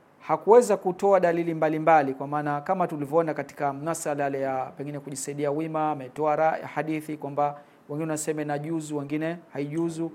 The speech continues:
kuhusiana na maji ya shahwa, wengine wanasema ni tohara, wengine wanasema si tohara. Lakini hapa ni kwamba ameegemea tu upande mmoja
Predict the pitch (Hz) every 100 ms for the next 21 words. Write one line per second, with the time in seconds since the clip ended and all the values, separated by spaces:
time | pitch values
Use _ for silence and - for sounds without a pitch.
0 | - - - - 165 160 156 165 160 147
1 | - 170 160 165 165 147 147 143 156 147
2 | 139 139 139 170 165 143 147 143 147 151
3 | 185 - - - - - 135 170 190 190
4 | 190 - - - - 151 269 202 240 247
5 | 208 190 175 170 185 226 - _ _ _
6 | _ _ _ - - 175 170 170 165 -
7 | - - _ _ _ _ _ 190 185 185
8 | 208 214 165 147 156 156 156 202 220 160
9 | 156 175